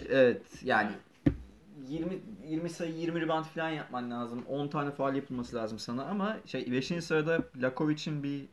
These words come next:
Speaker 1: Pao'daki bir performansını
Speaker 2: Evet.
Speaker 1: geçti. Lakovic hala ilk beşte var. Novo Mesto'da efsane bir maçı vardı. Şimdi sayı, bir maçta sayı rekorunu kırıyorsunuz. Üçlük rekoruna ortak oluyorsunuz ve gelmiş geçmiş,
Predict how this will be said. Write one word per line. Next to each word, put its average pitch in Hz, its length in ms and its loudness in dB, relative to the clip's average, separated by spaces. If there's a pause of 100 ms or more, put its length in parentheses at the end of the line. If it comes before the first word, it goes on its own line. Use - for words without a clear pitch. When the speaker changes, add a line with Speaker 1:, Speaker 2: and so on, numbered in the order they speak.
(120)
Speaker 1:
Pao'daki 135 520 0
bir 123 100 -4
performansını 123 720 -2
Speaker 2:
Evet. 120 60 -6
Speaker 1:
geçti. 117 420 -2 (360)
Lakovic 123 300 -2
hala 120 240 6
ilk 117 180 0
beşte 120 260 0
var. 98 180 2
Novo 104 240 0
Mesto'da 107 440 -2
efsane 107 380 -4
bir 104 60 -4
maçı 107 300 -4
vardı. 95 420 -2 (560)
Şimdi 143 220 0
sayı, 143 500 4
bir 202 140 4
maçta 151 460 4
sayı 156 340 6
rekorunu 151 380 2
kırıyorsunuz. 110 600 -2
Üçlük 151 340 -4
rekoruna 135 380 2
ortak 120 300 0
oluyorsunuz 131 580 0
ve 127 80 2
gelmiş 127 420 4
geçmiş, 143 500 -4